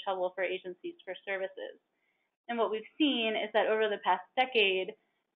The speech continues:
some of those, uh, set-aside, the amount of those set-asides has increased. And so as those set-asides increase, the amount left over for child welfare agencies goes down. Um, so that's the, kind of the big picture story around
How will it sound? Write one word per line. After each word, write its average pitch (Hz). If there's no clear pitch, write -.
some 262
of 214
those, 208
uh, 220
set-aside, 285
the 208
amount 240
of 202
those 202
set-asides 196
has 196
increased. 185
And 202
so 202
as 196
those 185
set-asides 262
increase, 190
the 214
amount 196
left 190
over 190
for 185
child 185
welfare 185
agencies 180
goes -
down. -
Um, 196
so -
that's 339
the, 233
kind 233
of 208
the 226
big 233
picture 233
story 196
around 180